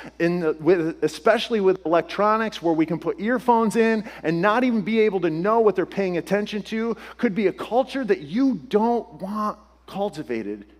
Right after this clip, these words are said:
in your home, even though you bring them to church. And the other thing I want us to see here is it says again and again to your children. In the Jewish culture, under the age of thirteen was a child.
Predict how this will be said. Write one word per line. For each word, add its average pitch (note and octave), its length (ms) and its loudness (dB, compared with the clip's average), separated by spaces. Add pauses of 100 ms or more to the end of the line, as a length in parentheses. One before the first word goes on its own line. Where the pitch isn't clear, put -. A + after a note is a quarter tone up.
(200)
in C3 80 -12
your A2+ 100 -8
home, B2 320 -12 (1080)
even B3+ 200 4
though B3 120 6
you A3+ 160 2
bring B3+ 340 2
them G#3+ 160 2
to F3 80 -4
church. - 560 -10 (1200)
And G3 100 4
the A3 120 10
other C4+ 180 6
thing C4+ 160 2
I A3+ 40 4
want A3+ 220 2
us G#3 80 -4
to G3+ 100 -4
see G#3+ 220 -2
here A3 340 2
is F3+ 220 6
it F3 160 -2
says G#3+ 480 2 (340)
again A#3+ 360 6
and B3 120 4
again A3 320 0
to G#3 160 -8
your G3 560 4 (1000)
children. C3 420 -6 (1120)
In D3 80 -4
the D3+ 60 -2
Jewish F#3+ 280 -2
culture, D#3 440 0
under D#3+ 180 -2
the D#3 140 0
age D3 120 -2
of C#3 100 -6
thirteen D3 500 -6
was A2 140 -10
a G#2 40 -8
child. G2+ 460 -8